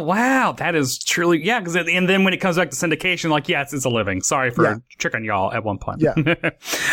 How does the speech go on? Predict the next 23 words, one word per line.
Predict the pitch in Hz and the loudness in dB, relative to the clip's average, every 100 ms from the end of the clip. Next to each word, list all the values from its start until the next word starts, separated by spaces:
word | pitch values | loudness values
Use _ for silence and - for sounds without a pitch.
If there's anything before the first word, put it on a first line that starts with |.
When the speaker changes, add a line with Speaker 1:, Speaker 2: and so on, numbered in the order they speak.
| - | -2
Speaker 1:
Uh, | 196 196 202 175 | 0 2 0 0
so | 247 | 0
yeah, | 269 226 | 2 2
then | 208 294 294 - _ _ - | 2 4 4 0 _ _ 0
they | 185 | 2
realize | 196 208 190 185 | 4 4 2 0
he's | - 233 - | -2 -2 0
coming | 247 160 | 0 0
upstairs. | - - 151 98 | -2 -2 -2 -2
So | - | -2
they | 151 190 | 0 2
hear | 175 | 4
him. | 151 143 | 4 4
Speaker 2:
Yeah. | 196 | 4
Speaker 1:
He's | 262 190 202 | 4 0 0
on | - 170 180 | 2 2 2
the | 165 | 0
way. | 147 165 196 147 139 135 - - - | 0 0 0 0 -2 -4 -10 -20 -6
Uh, | 165 175 170 160 156 - | 0 2 2 2 0 2
and | 185 | 2
then | 226 | 4
they | 233 | 2
all, | 165 196 240 190 | 2 2 0 -2